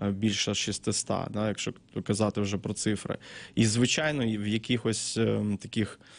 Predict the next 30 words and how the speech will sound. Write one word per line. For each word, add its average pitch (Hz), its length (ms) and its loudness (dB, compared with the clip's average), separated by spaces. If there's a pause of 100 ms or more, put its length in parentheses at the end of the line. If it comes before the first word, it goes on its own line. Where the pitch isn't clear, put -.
(240)
е, 104 340 2 (200)
од-, 113 180 0
поодиноких 127 720 2
випадках 101 520 -2
це - 140 -2
може 104 320 0
відбуватися. 110 920 0
Ми, 101 160 0
ми 104 220 2
не 107 100 2
можемо 101 380 0
виключати 101 540 -2
не 101 120 2
людський 101 360 0
фактор, 113 480 0
не, 98 140 -2
не 101 160 0
взагалі, 104 380 0
в 101 60 -2
принципі, 104 580 0 (440)
ми 104 120 6
ж 104 120 4
не 107 100 6
знаємо, 113 320 4
в 98 40 2
якому 98 480 0
стані 101 440 0
знаходилось 107 760 0
це 104 80 -4
дерево. 101 480 0